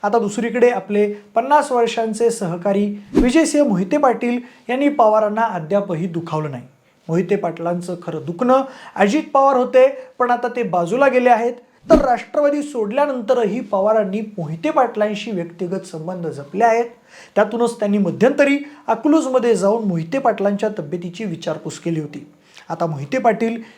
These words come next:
यांनी माढा मतदारसंघ प्रतिष्ठेचा केला आहे. विशेषतः धैर्यशील मोहिते पाटलांनी माढा मतदारसंघात प्रचाराच्या दोन फेऱ्या पूर्ण केल्या आहेत. मोहिते पाटील यांच्या कार्यकर्त्यांकडून वाजवा तुतारीचा संदेश सोशल मीडियातून फिरत आहे.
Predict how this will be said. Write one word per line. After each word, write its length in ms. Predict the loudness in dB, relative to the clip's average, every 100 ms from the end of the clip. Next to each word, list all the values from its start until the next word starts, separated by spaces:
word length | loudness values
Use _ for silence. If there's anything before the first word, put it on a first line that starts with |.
| _
यांनी 120 | 0 2
माढा 320 | 0 2 2
मतदारसंघ 640 | 2 0 -2 -2 -6 -6
प्रतिष्ठेचा 580 | -4 -4 -4 -6 -6 -6
केला 240 | -10 -12 -16
आहे. 200 | -20 _ _ -8
विशेषतः 460 | 2 4 4 4 2
धैर्यशील 480 | 2 -2 -2 -2
मोहिते 300 | -4 -4 0
पाटलांनी 460 | 2 2 0 -2 -4 -8 -16 -18 0
माढा 240 | 4 6
मतदारसंघात 800 | 4 2 2 0 0 -6 -4 -4
प्रचाराच्या 600 | -4 -8 -6 -6 -4 -4
दोन 260 | -4 -4 -8
फेऱ्या 340 | -12 -10 -10 -10
पूर्ण 340 | -8 -4 -2
केल्या 260 | 2 4 4
आहेत. 100 | 2 -8 _ _ _ 2
मोहिते 300 | 4 6 4
पाटील 360 | 2 -4 -4
यांच्या 280 | -4 -4 -6
कार्यकर्त्यांकडून 880 | -8 -4 2 2 4 0 2 -2 -2 -6 -14 2
वाजवा 360 | 4 4 4 2
तुतारीचा 540 | 0 -4 -4 -4 -6
संदेश 480 | -6 -8 -4 -4 -4
सोशल 320 | -8 -6 -4
मीडियातून 480 | -4 -2 -2 -4 -8
फिरत 300 | -6 -4 2
आहे. 180 | 4